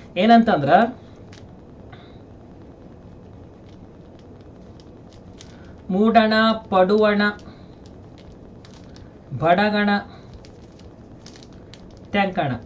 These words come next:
ಮೂಡಣ ಅಂದ್ರ ಪೂರ್ವ ದಿಕ್ಕು, ಪಡುವಣ ಅಂದ್ರ ಪಶ್ಚಿಮ ದಿಕ್ಕು, ಬಡಗಣ ಅಂದ್ರ ಉತ್ತರ ದಿಕ್ಕು, ತೆಂಕಣ ಅಂದ್ರ ದಕ್ಷಿಣ ದಿಕ್ಕು. ಓಕೆ,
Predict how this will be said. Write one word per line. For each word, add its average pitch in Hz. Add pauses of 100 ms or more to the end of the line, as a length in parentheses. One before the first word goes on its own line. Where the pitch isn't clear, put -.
(1700)
ಮೂಡಣ 233
ಅಂದ್ರ 233 (180)
ಪೂರ್ವ 208 (120)
ದಿಕ್ಕು, 196 (1700)
ಪಡುವಣ 220
ಅಂದ್ರ 214
ಪಶ್ಚಿಮ 208
ದಿಕ್ಕು, 196 (2000)
ಬಡಗಣ 214
ಅಂದ್ರ 220
ಉತ್ತರ 190
ದಿಕ್ಕು, 180 (1300)
ತೆಂಕಣ 208
ಅಂದ್ರ 208
ದಕ್ಷಿಣ 180
ದಿಕ್ಕು. 165 (1500)
ಓಕೆ, 226